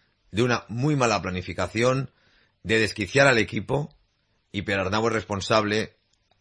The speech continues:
de no hacer un equipo con cara y ojos, de traer jugadores que no se entienden que están aquí, porque no juegan y van convocados cuando no hay más,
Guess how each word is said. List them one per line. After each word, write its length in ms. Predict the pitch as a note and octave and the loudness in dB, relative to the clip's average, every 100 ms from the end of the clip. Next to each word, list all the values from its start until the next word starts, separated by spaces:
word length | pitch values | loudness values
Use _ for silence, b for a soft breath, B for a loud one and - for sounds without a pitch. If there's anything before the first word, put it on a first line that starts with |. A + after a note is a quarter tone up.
| _ _ _ _ | _ _ _ _
de 180 | E2+ F#2 | -6 -2
no 80 | G2+ | -2
hacer 200 | G2 G2 | -2 -4
un 100 | F#2+ | -4
equipo 600 | F2+ F#2 G2+ G#2 - _ _ | -4 -4 -2 -2 -4 _ _
con 160 | F2 E2+ | -10 -4
cara 200 | F2 D#2+ | -4 -4
y 100 | E2+ | -4
ojos, 440 | E2+ D2+ - - _ _ _ _ _ _ _ _ _ _ _ _ _ - | -6 -8 -18 -20 _ _ _ _ _ _ _ _ _ _ _ _ _ -6
de 160 | F2+ | -4
traer 200 | F#2+ G2+ | -2 -4
jugadores 840 | A2 G2+ G2+ A2+ A#2 C3+ - - _ _ _ _ _ _ _ _ _ | -2 2 4 6 4 2 -4 -20 _ _ _ _ _ _ _ _ _
que 100 | - | -6
no 80 | G2+ | -4
se 120 | G2+ | -2
entienden 420 | F#2 F2+ F#2+ E2 D#2 | -2 -2 -4 -4 -8
que 60 | |
están 200 | D2+ E2 | -10 -10
aquí, 320 | D2+ - C#2+ _ _ _ _ _ _ _ _ | -12 -14 -20 _ _ _ _ _ _ _ _
porque 300 | F2 - F2+ F2+ | -10 -8 -10 -4
no 140 | G2+ | -4
juegan 580 | - A#2 A#2 B2+ D#3+ - _ _ _ _ _ _ | 2 4 6 4 2 -8 _ _ _ _ _ _
y 100 | F2+ | -4
van 140 | F#2 F#2+ | -2 -2
convocados 560 | G#2+ G2+ F#2 G2+ A#2 | -2 -2 0 2 2
cuando 260 | G#2+ F2 E2+ | 0 -4 -2
no 80 | E2+ | -4
hay 60 | |
más, 480 | G2+ F#2+ - - | -2 -2 -4 -18